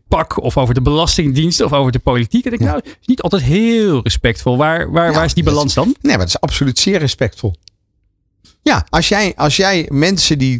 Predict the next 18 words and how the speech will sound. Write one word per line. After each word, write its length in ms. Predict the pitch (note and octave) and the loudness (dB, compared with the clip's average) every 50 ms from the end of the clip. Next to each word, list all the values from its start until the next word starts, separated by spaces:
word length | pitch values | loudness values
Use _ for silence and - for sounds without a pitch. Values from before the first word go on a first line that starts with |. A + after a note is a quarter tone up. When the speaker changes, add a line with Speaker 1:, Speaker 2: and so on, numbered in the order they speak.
| - - | -6 -6
Speaker 2:
eh, 180 | - D3 C#3 B2+ | -2 -2 0 0
een 160 | A#2+ C3+ B2 | 0 0 0
belastingdienst 680 | B2 D#3 F#3 F#3+ F3 - D#3+ C3+ C#3 C3+ A#2 - - | 2 2 0 0 0 -2 0 0 0 0 0 0 0
die 120 | - A#2+ A2 | 0 -2 0
drie 340 | - C#3 F#3 F#3+ E3+ C#3 | 0 0 0 0 -2 0
de, 180 | B2 C3+ C#3+ D3 | -2 -2 -4 -2
de 160 | - B2 A2 A#2+ | -2 0 0 2
honderdduizend 640 | E3 D#3+ D3+ C3+ B2+ A#2+ D3 C#3 C#3+ C3+ A2 A2+ C3 | 2 2 0 0 -2 0 0 -2 -2 -2 -2 -2 -2
mensen 260 | D3+ D3+ C#3 - C3 | 0 0 0 -2 -2
op 60 | - | -2
een 60 | - | -2
zwarte 300 | A#2 B2+ B2+ B2+ B2 - C3+ | -2 0 -2 -2 -2 -2 0
lijst 360 | C#3+ D#3 D#3 C#3 - - - | 0 0 0 -2 -4 -4 -4
zet, 320 | - A2+ F#2+ - - - _ _ _ | -2 -4 -4 -4 -10 -18 _ _ _
ja, 180 | - C3+ D3 - - - - | -2 -2 -2 -2 -4 -16 -6
en 120 | - D3+ C#3 | -2 -2 0
daarmee 320 | C#3+ C#3 C#3 C3+ B2+ B2+ | 2 2 0 0 0 0
wegkomt. 760 | B2 D#3+ F3 - - - - A2+ F#2+ F#2+ F2 - - - _ | 0 0 -2 -2 -4 -4 -4 -4 -4 -4 -6 -8 -12 -20 _